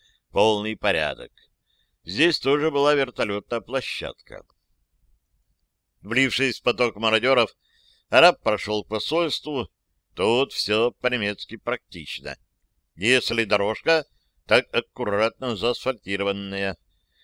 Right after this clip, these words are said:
Если фонтан, так небольшой — без особых архитектурных изысков, но фонтан.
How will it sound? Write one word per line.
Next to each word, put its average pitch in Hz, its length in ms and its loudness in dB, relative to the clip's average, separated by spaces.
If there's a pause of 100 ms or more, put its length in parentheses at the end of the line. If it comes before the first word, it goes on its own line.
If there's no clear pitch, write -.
Если 113 460 0
фонтан, 113 680 2
так - 220 -8
небольшой — 98 680 -4 (280)
без 104 220 0
особых 120 520 0
архитектурных 117 960 -4
изысков, 95 580 -6 (340)
но 113 240 2
фонтан. 92 760 -4